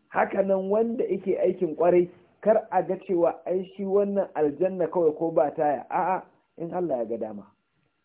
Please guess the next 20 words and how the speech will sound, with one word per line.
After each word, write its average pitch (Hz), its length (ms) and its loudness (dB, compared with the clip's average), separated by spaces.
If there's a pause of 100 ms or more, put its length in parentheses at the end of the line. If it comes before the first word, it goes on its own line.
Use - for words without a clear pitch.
(220)
sai - 100 -6
a 151 60 -4
ci 160 80 -6
gaba 147 200 2
da 139 60 0
yi 135 60 0
masa 135 240 -8
addu'a. 110 320 -8 (720)
Allah 160 480 0
isa 147 400 -2
ya 139 200 -2
banya 151 540 -2 (800)
ta 139 80 -4
yi 139 140 0
kyan 147 200 0
fita, 107 300 -12 (640)
ta 143 60 -2
yi 147 160 2
kyan 160 220 -2
tsayi. - 360 0